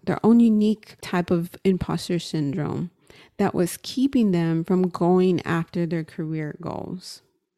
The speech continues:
So after two years and some of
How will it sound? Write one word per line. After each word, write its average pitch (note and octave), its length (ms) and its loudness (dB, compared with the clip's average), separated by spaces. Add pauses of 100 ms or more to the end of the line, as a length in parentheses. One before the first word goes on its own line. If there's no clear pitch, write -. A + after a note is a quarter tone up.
(340)
So F3 640 0
after B3 480 0
two A3+ 240 0
years F#3+ 600 4
and F3 220 -2
some D#3+ 680 -6 (180)
of E3 220 -6